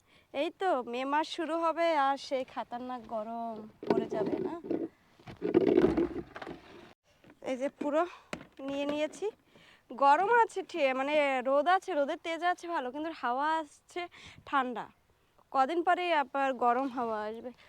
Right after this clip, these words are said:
তো ওপাশে আমার জামা কাপড়ও রয়েছে, ওগুলো তুলে আনতে হবে। আগে এটা নিয়ে যাই, তারপরে ওগুলো আনছি। গম তো সুন্দরভাবে পেকে গিয়েছে দেখুন, চারদিক কিন্তু এখন মনে হচ্ছে না যে ধান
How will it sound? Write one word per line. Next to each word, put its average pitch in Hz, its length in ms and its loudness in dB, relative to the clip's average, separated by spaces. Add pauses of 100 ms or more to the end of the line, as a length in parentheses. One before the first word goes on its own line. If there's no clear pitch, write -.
(120)
তো 262 120 -2
ওপাশে 269 280 -4
আমার 311 180 -2
জামা 254 280 2
কাপড়ও 320 360 -2
রয়েছে, 294 500 -2 (1160)
ওগুলো 285 320 0
তুলে 294 280 -2
আনতে 277 280 0
হবে। 277 260 -2 (320)
আগে 254 260 -4
এটা 285 180 -2
নিয়ে 285 280 -2
যাই, 233 220 -4
তারপরে 247 480 -6 (680)
ওগুলো 262 280 -4
আনছি। 240 440 -6 (840)
গম 262 340 8 (120)
তো 311 120 2
সুন্দরভাবে 277 640 2
পেকে 269 380 2
গিয়েছে 262 420 -2
দেখুন, 226 600 -8 (100)
চারদিক 269 440 -2 (100)
কিন্তু 302 260 -6 (160)
এখন 285 380 -2 (520)
মনে 302 240 2
হচ্ছে 381 280 0
না 370 160 4
যে 330 140 0
ধান 285 300 0